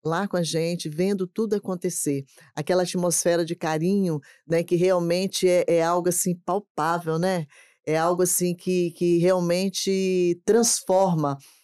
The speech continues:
não só a vida de quem recebe carinho, como a vida de quem está dando carinho. E tem sido, assim, maravilhoso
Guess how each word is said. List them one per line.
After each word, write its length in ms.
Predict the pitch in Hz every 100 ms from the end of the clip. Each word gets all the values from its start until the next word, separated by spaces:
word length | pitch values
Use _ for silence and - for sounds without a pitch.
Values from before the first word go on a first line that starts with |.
| _ _
não 220 | 170 220
só 260 | 208 - 185
a 140 | 175
vida 340 | 151 196 214 185
de 140 | 170
quem 240 | 170 175 170
recebe 480 | 165 - 180 175
carinho, 440 | 165 151 151 180 196
como 220 | 196 185
a 60 | 170
vida 260 | 170 190
de 120 | 175
quem 180 | 180 180
está 480 | 180 - 190 202 214 - _ _
dando 440 | 156 196 226 180
carinho. 460 | 170 151 143 135 131 - _ _ -
E 340 | 175 175 170
tem 140 | - 175
sido, 260 | - 185
assim, 380 | 180 - - 175
maravilhoso 920 | 170 190 208 208 180 170 180 196 190